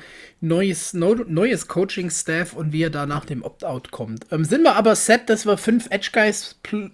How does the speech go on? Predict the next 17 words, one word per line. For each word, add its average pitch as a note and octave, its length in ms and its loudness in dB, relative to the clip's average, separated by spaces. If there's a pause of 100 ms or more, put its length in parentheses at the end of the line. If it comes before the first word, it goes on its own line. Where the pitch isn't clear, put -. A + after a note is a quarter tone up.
plus A#3 240 2
eventuell F#3+ 540 0
McRae F3+ 420 2
haben, A3 300 0 (420)
der F#3 140 4
nun F3+ 180 0
so F3 60 -2
ein E3+ 100 -2
bisschen - 260 -6
auf - 180 -10
der D3+ 100 -8
Kippe D#3+ 260 -6
steht. - 460 -8
Dann E3 240 0
würde G#3 160 2
ich A#3 200 -4
jetzt - 360 -2